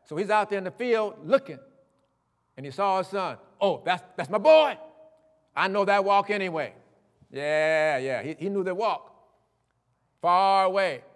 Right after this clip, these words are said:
See, God's looking for you to come home. He's looking for you to tap in. He knows you're suffering. He knows it's difficult.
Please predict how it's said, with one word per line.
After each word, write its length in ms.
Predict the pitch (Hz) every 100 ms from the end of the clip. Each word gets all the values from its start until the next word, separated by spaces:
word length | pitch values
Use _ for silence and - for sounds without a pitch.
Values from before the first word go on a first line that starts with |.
| _ _
See, 320 | - 185 180 - _ _ -
God's 380 | 214 277 294 220
looking 360 | 403 403 381
for 200 | 403 392
you 120 | 370 320
to 80 |
come 180 | 262 277
home. 280 | 202 202 175 - - - _ _ _ _ _ _ _ _ _ _ _ _ _ _ _ _ _ _ -
He's 220 | 330 277
looking 400 | 277 415 403 370
for 120 | 381
you 300 | 349 320 - - -
to 80 | 202
tap 320 | 254 277 -
in. 300 | 214 202 190 143 _ _ _ _ _ _ _ _ _ _ _ _ _ -
He 160 | 349
knows 260 | 370 370 302
you're 120 | 262
suffering. 460 | - 262 247 208 202
He 120 | 311
knows 320 | 359 370 311
it's 100 | 240
difficult. 580 | 170 262 226 220 170